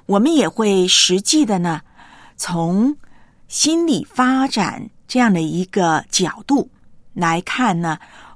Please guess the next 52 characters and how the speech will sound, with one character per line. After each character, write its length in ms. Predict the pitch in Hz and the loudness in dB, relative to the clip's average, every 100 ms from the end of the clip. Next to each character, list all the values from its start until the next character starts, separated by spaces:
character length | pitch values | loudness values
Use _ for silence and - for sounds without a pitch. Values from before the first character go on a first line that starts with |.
| - | -2
未 380 | 320 339 247 196 | 2 4 4 2
婚 320 | - 240 247 | 0 0 0
成 340 | - - 165 214 | -4 -6 0 2
年 240 | 226 208 | 2 2
人 320 | 185 165 220 - | 0 0 -2 -4
他 160 | - 185 | -4 -2
们 140 | 175 | 0
的 180 | 165 - | -2 -4
生 300 | - - 262 | -4 -2 0
命 280 | 277 202 - | 2 0 0
周 260 | 220 220 | -2 0
期 340 | 220 - 226 269 - - - - | 0 -2 -2 -4 -14 -20 -6 0
有 120 | 247 | 2
哪 220 | 339 185 | 2 0
些 160 | 175 240 | 0 0
的 100 | 208 | -2
特 380 | - - 320 208 | -6 -4 -2 -2
性， 280 | - 190 - _ _ _ - | -2 -4 -4 _ _ _ -12
我 120 | 160 | -6
们 200 | 160 170 180 | -4 -2 0
应 220 | 202 208 | 2 2
该 180 | 196 190 | 0 -2
怎 140 | - - | -4 -8
么 80 | 185 | -4
样 240 | 190 165 | -4 -4
的 220 | 151 143 - | -4 -6 -4
去 160 | - | -6
关 340 | - 220 247 269 | -4 -2 0 0
心 220 | 254 247 | 0 -2
他 180 | 254 247 | 0 0
们。 140 | 196 - - - - - - - - - - - | -2 -6 -20 -20 -20 -20 -20 -20 -20 -20 -12 0
这 180 | 370 | 2
一 60 | 262 | 2
切 220 | - 240 | 2 0
呢， 280 | 202 202 202 - _ - | 0 0 -4 -12 _ -2
只 120 | 220 | 0
有 140 | 185 | 2
一 60 | 160 | 0
个 120 | 180 | -2
目 220 | 196 202 | -2 -2
标， 380 | 165 202 190 214 - - - | 0 0 0 -2 -10 -20 -6
那 180 | 208 202 | -2 0
就 140 | 196 | 0
是 140 | 185 196 | 0 0
让 180 | 202 185 | 0 0
我 80 | 156 | -4
们 260 | 160 170 | -4 -6
更 280 | 185 285 175 | -2 0 0
加 300 | 156 220 214 | 0 -2 -2
的 80 | 180 | -2
认 280 | 165 285 190 | -2 -2 -2
识 320 | - 170 | -2 -4